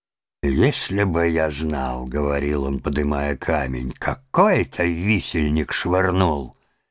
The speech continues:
я бы выучил его, как кидаться. Экие проказы!»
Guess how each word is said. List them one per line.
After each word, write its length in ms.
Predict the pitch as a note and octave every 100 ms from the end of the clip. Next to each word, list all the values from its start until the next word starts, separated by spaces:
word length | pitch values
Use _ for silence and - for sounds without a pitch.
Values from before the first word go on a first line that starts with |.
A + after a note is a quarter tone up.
| _ _ _
я 180 | - F2+
бы 240 | G#2+ C3
выучил 600 | G#2+ F#2+ C#2+ C#2 - F#2
его, 320 | E2+ F#2+ D2+
как 280 | - D2+ -
кидаться. 840 | - G#2+ F#2+ D#2 - - - - - _ _ -
Экие 460 | C#3+ - G2 E2+
проказы!» 840 | - G2+ A2 - F#2+ C#2 B1+ C2+